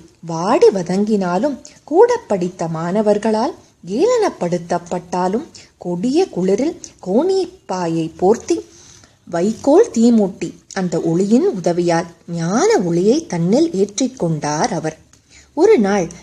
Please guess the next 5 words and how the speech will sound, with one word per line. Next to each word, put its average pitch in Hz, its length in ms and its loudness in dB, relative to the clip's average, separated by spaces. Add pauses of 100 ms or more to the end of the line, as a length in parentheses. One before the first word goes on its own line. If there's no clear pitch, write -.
இந்நிலையை 190 680 0
கண்ட 269 320 2
குருநாதர் 277 680 0 (340)
தன் 226 260 -6 (320)
சால்வையையே 277 800 0